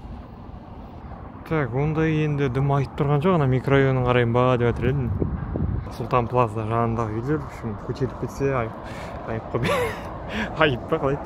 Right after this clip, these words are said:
еді? Таңғалмаңыздар. Ә, мен Қазақстанның көп жерлерін қыдырдым ғой енді. Ә, бізде, шүкір, салынып отырған жетеді екен, негізі, былай қарасаң. Енді бірінші орын мен үшін, ә,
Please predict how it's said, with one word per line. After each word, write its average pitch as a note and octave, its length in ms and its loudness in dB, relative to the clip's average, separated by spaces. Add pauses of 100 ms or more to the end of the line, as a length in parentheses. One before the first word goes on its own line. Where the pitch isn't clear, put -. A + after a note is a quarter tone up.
(160)
еді? B2 220 -2 (100)
Таңғалмаңыздар. C3 760 0 (580)
Ә, B2+ 180 0
мен B2+ 160 2
Қазақстанның C3+ 540 4
көп D3 260 6
жерлерін A#2+ 400 -2
қыдырдым A2 380 0
ғой F#3+ 240 4
енді. G#2 220 -6 (960)
Ә, A2 180 -6 (120)
бізде, G#2+ 400 -2
шүкір, - 320 -4
салынып B2 400 4
отырған G#2 300 -8
жетеді C#3 340 -2
екен, A#2 220 -2
негізі, G2 180 -6
былай G#2+ 220 2
қарасаң. G2 320 -8 (680)
Енді F3+ 280 6
бірінші C#3+ 320 4
орын D#3+ 220 4
мен D3+ 180 0
үшін, E3+ 200 -4 (680)
ә, A#2+ 920 -4